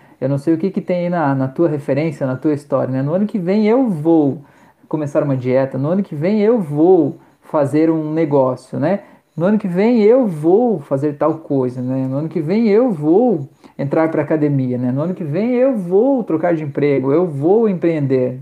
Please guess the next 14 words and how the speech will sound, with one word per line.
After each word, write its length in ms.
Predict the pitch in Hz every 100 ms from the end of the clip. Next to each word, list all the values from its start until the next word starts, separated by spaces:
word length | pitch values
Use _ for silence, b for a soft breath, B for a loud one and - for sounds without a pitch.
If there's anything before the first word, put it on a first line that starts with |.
| 139
né? 240 | 131 156 B B B B
É, 680 | - 131 135 135 139 135 - - _ _ _
e 100 | 165
o 20 |
que 100 | 175
eu 80 | 233
tenho 260 | - 220 220
aqui 220 | 151 196
pra, 460 | 190 180 151 131 127
pra 240 | 160 165
dizer 360 | 143 143 131 214
não 160 | 214
é 80 | 226
uma, 480 | 254 185 143 -